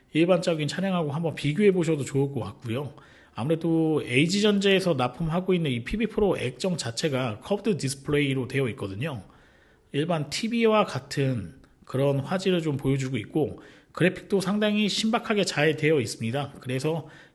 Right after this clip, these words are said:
여러분이 지금 보시는 것처럼 여러 방향으로 차량을 돌려가면서 주변에 있는 물체를 더 확인하실 수 있게끔 되어 있고요. 일단 액정 자체가 상당히 클리어하게 깨끗하기 때문에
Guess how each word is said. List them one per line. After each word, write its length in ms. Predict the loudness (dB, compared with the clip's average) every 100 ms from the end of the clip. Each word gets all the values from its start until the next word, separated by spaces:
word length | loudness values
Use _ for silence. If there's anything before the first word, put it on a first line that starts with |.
| -2
여러분이 340 | 0 2 0
지금 160 | -2 -4
보시는 380 | -2 0 0
것처럼 580 | 0 -2 0 0 0 0
여러 320 | 2 4 4
방향으로 680 | 4 0 0 0 0 0 0
차량을 360 | -2 0 0 0
돌려가면서 960 | 2 6 6 4 2 0 0 -2 -4 -12 -20 _
주변에 360 | -8 0 4 4
있는 200 | 2 0
물체를 400 | -2 0 -2 0
더 160 | -2
확인하실 460 | -4 -2 -2 -2 -2
수 120 | -2
있게끔 400 | -2 -2 -4 -4
되어 220 | -2 -2 -2
있고요. 420 | -4 0 0 -2 -14 -20 -14
일단 200 | -4 -2
액정 360 | -2 -2 0 0
자체가 440 | 0 -2 -2 0
상당히 520 | 0 0 0 0 -4 -10
클리어하게 680 | -4 0 0 0 0 -2 -4
깨끗하기 460 | -6 -6 -4 -2
때문에 580 | 0 0 0 -2 -4 -6